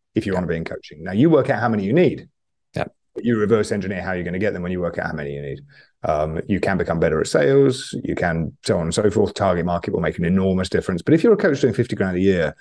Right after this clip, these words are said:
Speaker 1: you are pretty much tied to your desk,
Speaker 2: Yep.
Speaker 1: uh, probably, or you're not tied to your desk at all and you occasionally get lucky, in which case, great, you've built a lifestyle business that you like.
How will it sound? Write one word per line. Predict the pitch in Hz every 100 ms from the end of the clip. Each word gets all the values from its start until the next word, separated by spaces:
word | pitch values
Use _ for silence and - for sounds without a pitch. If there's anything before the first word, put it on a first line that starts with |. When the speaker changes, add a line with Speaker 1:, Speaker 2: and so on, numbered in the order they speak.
| -
Speaker 1:
you | 117
are | 113
pretty | 110 143 120
much | 90
tied | - 101
to | -
your | 87
desk, | 85 85 82 113 - - -
Speaker 2:
Yep. | 92
Speaker 1:
uh, | 87 80 73
probably, | - - - 104 160 190 - - -
or | 143 131 113 101 - _
you're | 110 107
not | 104
tied | 104 92
to | 92
your |
desk | 87 -
at | -
all | 92
and | 80
you | 78
occasionally | - 85 80 73
get |
lucky, | 87 85 -
in | 87
which | 98
case, | 78 -
great, | 127 151 170
you've | 95
built | - 87
a |
lifestyle | 85 82 76
business | 76 76 80
that | -
you | -
like. | 69 -